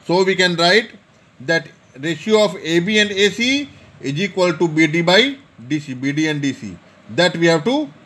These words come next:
prove. Now, this is internal bisector theorem, which is based on B P T. It is very important question. Now, after understanding this theorem, you can solve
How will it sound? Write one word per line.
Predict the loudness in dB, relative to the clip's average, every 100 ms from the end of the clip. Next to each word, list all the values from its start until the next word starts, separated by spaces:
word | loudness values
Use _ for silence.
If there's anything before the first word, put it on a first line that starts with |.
| _ -14
prove. | -10 -10 -12 _ -20 _ _ -20 -20 -20 -20 -14
Now, | -4 0 2 0 -6 _ _ _ -10
this | -4 0
is | 0 -4 -10
internal | -4 -2 0 0 2 2 0 -6 _ _ _ -4
bisector | -2 -2 -4 -4 -6 -2
theorem, | 0 2 0 -6 -16 _ _ -20 -20 _ _ _ -10
which | -4
is | -2
based | 2 2 2
on | 0 2
B | 0
P | 0 -2
T. | -2 -2 -2
It |
is | -4 -4
very | -4 -2 -4
important | -4 -2 -4 -4 -8
question. | -2 -2 -2 -6 -6 -16 _ -20 -20 -8
Now, | 0 4 4 2 -8 _ _ _ _ _ _ _ _ _
after | -6 -2 0
understanding | 0 0 0 2 2 2
this | 0 -2 -8 _ _ -8
theorem, | 0 2 2 0 -6
you | -6 -2
can | -2 -2
solve | 0 2 2 0